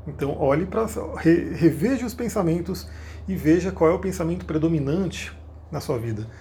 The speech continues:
Se você foca mais naquilo que você quer ou se você foca mais no medo, né, de, daquilo que você não quer. E é uma ótima oportunidade também de limpar isso, de deixar pra trás.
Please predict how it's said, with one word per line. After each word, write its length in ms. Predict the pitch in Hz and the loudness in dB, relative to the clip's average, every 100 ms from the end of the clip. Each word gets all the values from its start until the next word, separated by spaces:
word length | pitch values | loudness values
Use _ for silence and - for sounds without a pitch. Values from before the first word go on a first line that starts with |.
| - - - | -18 -20 -10
Se 120 | 139 | -4
você 220 | 135 139 | -2 0
foca 300 | - 170 175 | 4 4 4
mais 220 | 165 185 | 2 0
naquilo 240 | 185 175 170 | -2 -4 -4
que 80 | |
você 260 | 156 160 175 | -4 -2 -4
quer 320 | 170 147 180 - - - | 0 0 0 -6 -18 -10
ou 60 | 156 | -8
se 100 | 160 | -4
você 240 | 156 151 | -4 -2
foca 260 | 180 170 170 | 0 0 0
mais 240 | 160 175 | 0 2
no 140 | 175 220 | 2 4
medo, 580 | 165 208 285 - 294 - - 175 | 4 4 0 0 -2 -2 -12 -4
né, 280 | 185 233 185 | -2 -2 -4
de, 140 | 156 190 | -4 -4
daquilo 320 | 196 208 220 | -4 -2 -2
que 80 | 214 | -2
você 240 | 190 196 | 0 0
não 140 | 196 | 0
quer. 240 | 185 131 101 - - - - - 151 | -2 -4 -6 -8 -20 -20 -20 -10 -2
E 80 | |
é 40 | 139 | 0
uma 280 | 139 151 143 | 0 0 2
ótima 360 | 151 160 170 | 4 2 0
oportunidade 560 | 156 160 156 139 139 143 | 0 -2 -2 0 -2 0
também 220 | 143 143 | -4 -2
de 100 | 147 | -2
limpar 440 | 139 214 220 220 | 0 -2 0 2
isso, 200 | 175 131 | 2 0
de 80 | 113 | -2
deixar 280 | 117 117 135 | -2 0 -2
pra 120 | 170 | -4
trás. 460 | 185 220 113 - | 0 0 0 -4